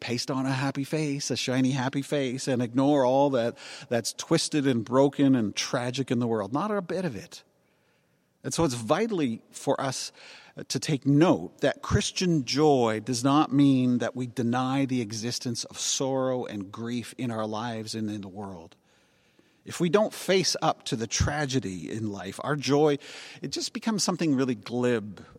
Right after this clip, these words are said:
and shallow. We're never gonna experience real, deep heart joy when we try to avoid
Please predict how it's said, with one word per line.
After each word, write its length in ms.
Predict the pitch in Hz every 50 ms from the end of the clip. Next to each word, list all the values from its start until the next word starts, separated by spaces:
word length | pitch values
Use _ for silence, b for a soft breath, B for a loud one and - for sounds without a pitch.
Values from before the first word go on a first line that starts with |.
| -
and 160 | 110 107 98 -
shallow. 720 | - - - - - 104 101 98 98 92 87 90 87 - -
We're 120 | 120 123
never 420 | 131 131 135 151 175 202 202 220 202
gonna 220 | 175 190 170 160
experience 600 | - 135 - - - - 143 135 123 117 104 -
real, 580 | 117 123 127 151 165 170 170 165 165 165 156 139
deep 720 | 123 120 123 123 117 113 139 156 156 156 151 143 139 -
heart 600 | - - - - - - - 143 143 143 143 - _ - 117 117
joy 640 | 113 - 135 135 131 131 127 123 120 120 113 113 113
when 220 | 95 120 131 117 120
we 80 | 117
try 260 | 104 - - 120 127
to 100 | 127 -
avoid 600 | - 120 117 113 127 123 123 131 127 117 113 98